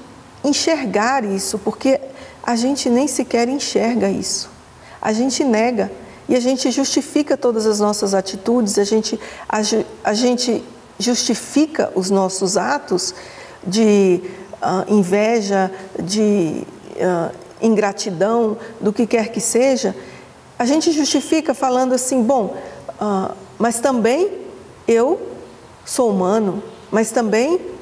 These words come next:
aquela situação não podia ter sido diferente, porque fulano." Então, assim, a no-, a nossa preocupação tá sempre em justificar os nossos atos por causa das circunstâncias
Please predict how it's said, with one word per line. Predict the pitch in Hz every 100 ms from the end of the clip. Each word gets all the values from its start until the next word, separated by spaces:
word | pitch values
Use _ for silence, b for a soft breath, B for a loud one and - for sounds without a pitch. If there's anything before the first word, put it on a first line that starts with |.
| - -
aquela | 220 247 254
situação | 247 269 240 220 247 311
não | 381
podia | 381 262 233
ter | 220
sido | - 202 170
diferente, | 180 175 190 180 226 220 - B B
porque | 240 - 240
fulano." | - 240 214 254 294 B B -
Então, | 262 285
assim, | 294 294 233 185 B B -
a | 220
no-, | 233 240
a | 233
nossa | 240 330 349
preocupação | 277 262 269 247 220 - 254 254
tá | 247 226
sempre | - 262 277 277 -
em | 262 254
justificar | 254 - 233 - 220 220 233 269
os | 214
nossos | 214 208 208 185
atos | 165 185 214 277 - B B B B B - - - - - - - - -
por | 262 -
causa | 220 220 226
das | 202 202
circunstâncias | - 202 - 196 - 196 214 240 359 -